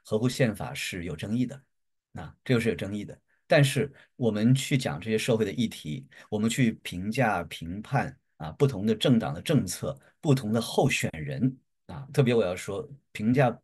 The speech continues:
不同的候选人，他们的政策，啊，是不是跟圣经真理相符合或者违背，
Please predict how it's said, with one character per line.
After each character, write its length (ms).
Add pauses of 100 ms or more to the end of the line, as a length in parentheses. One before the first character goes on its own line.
(100)
不 80
同 160
的 60
候 200
选 220
人， 160
他 100
们 100
的 60
政 220
策， 300 (260)
啊， 220
是 160
不 60
是 80
跟 140
圣 280
经 260
真 220
理 160
相 340 (280)
符 200
合 160
或 140
者 80
违 220
背， 260